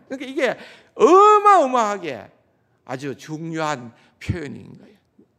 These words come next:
네 개의 중요한 표현. 두 개는 단성론자, 두 개는 네스터리우스파에 대하여서 만들어진, 그것들로 인하여서 만들어진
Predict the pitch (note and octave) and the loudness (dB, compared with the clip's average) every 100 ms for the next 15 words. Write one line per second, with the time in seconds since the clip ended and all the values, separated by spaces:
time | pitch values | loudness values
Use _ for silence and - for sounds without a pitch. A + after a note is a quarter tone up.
0 | _ _ _ - C#3 C#3+ D#3 A#2+ B2+ A#2 | _ _ _ -6 -2 -2 -2 -6 -10 -10
1 | A#2+ G2+ F#2+ A2 F#2+ G2+ _ _ _ _ | -10 -12 -16 -18 -18 -20 _ _ _ _
2 | D3+ C#3 B2+ A#2 A#2 A2+ C3+ C3+ G2+ G2+ | -10 -8 -8 -8 -10 -10 -12 -12 -14 -16
3 | F#2+ - _ _ _ _ _ C#3 C3 A#2 | -18 -20 _ _ _ _ _ -8 -6 -8
4 | G#2 G#2 A2 - C3+ C3+ B2 - _ G#2+ | -10 -12 -14 -14 -14 -14 -14 -16 _ -16
5 | G2+ F#2+ G2+ B2+ D3+ D#3+ D3+ - G3+ A#3 | -16 -14 -8 -4 -4 -4 -8 -6 -2 -2
6 | B3 - _ _ _ _ _ _ _ _ | -4 -14 _ _ _ _ _ _ _ _
7 | _ _ _ - A2+ C3+ C#3+ C3 G2 A2+ | _ _ _ -12 -8 -2 -2 -2 -4 -8
8 | F#2 F#2 _ _ _ _ _ _ - F3+ | -8 -14 _ _ _ _ _ _ -6 -6
9 | F3 - E3+ D3+ C3 A#2+ C3+ A2+ - A#2+ | -4 -6 -6 -6 -6 -6 -6 -8 -12 -12
10 | G2+ G#2+ A#2 G#2 C#3 D3+ | -12 -10 -12 -10 -12 -14